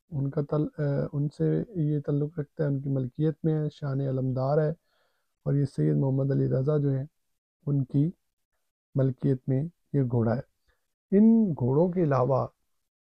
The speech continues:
इन वछेरों और घोड़ों के अलावा फख्र मिसरियाल घोड़े के और भी बहुत से नस्ल जो है, वो बहुत से घोड़ियाँ, वछेरियाँ, घोड़े, वछेरे जो हैं, वो हमारे बहुत से भाइयों के पास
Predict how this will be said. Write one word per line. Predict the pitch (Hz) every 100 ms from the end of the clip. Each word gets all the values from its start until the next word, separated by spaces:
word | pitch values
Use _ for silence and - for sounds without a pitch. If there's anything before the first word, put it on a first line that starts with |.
| _ _ _ _ _ _ _ _ _ _ _ _ _ -
इन | 202 214 156
वछेरों | 147 - 160 170 208
और | 185
घोड़ों | 151 123 131 160
के | 160
अलावा | 143 123 117 120 165 _ _ _ _ _ _ -
फख्र | 160 - 165 156
मिसरियाल | 123 - 127 127 143 170 156
घोड़े | 123 120 143
के | - 151 - -
और | 170 185 185
भी | 156 143
बहुत | 113 139 139 160
से | - _ 151 151
नस्ल | 139 120 127 139 190 175
जो | 147
है, | 131 143
वो | 139
बहुत | 123 143 160 165
से | - 147
घोड़ियाँ, | 131 135 147 151 147
वछेरियाँ, | 131 120 - 139 147 147 131
घोड़े, | 123 127 143 143 - _ _ 139
वछेरे | 123 - 160 185
जो | 151
हैं, | 131 127 143 _ _ _ _ _ _ -
वो | 147
हमारे | 139 135 151
बहुत | 147 151 185
से | -
भाइयों | 156 131 135 139
के | 135
पास | 123 123 123